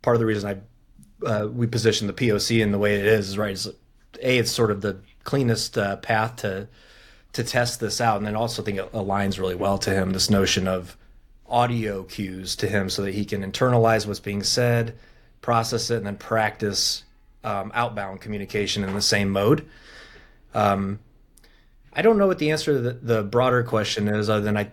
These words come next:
I think the opportunity could be the right interface at the right time given the individual,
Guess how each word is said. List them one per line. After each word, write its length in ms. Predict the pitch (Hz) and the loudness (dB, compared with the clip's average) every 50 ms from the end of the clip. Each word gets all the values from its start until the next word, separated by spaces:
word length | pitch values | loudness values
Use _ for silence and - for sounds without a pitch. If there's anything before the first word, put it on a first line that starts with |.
| - - | -8 -8
I 60 | 117 | -8
think 220 | - - 123 117 117 | -4 -2 -2 0 0
the 120 | 113 110 | 2 0
opportunity 580 | 104 104 - 101 - - 135 139 139 123 110 101 | 0 0 -2 -4 -4 -2 0 2 2 2 2 0
could 220 | - 113 104 98 | 0 -2 -2 0
be 140 | 110 107 101 | 0 0 0
the 120 | 98 104 | 0 -2
right 360 | 95 104 104 104 104 107 - - | -2 0 0 0 -2 -4 -4 -2
interface 480 | 117 107 107 104 - 117 101 98 - | 0 0 0 0 0 0 0 0 -2
at 80 | 98 - | -4 -6
the 80 | 101 95 | -6 -4
right 200 | 101 98 104 98 | -4 -4 -4 -4
time 300 | - - 104 101 98 98 | -2 -2 0 0 0 -2
given 380 | 95 104 98 98 98 95 98 92 | -4 -4 -4 -4 -6 -6 -6 -6
the 200 | 95 92 95 - | -6 -8 -8 -6
individual, 800 | 104 104 98 98 92 101 101 101 107 123 135 147 156 165 165 - | -4 -4 -2 -2 -2 -2 -4 0 2 2 4 4 2 2 -2 -12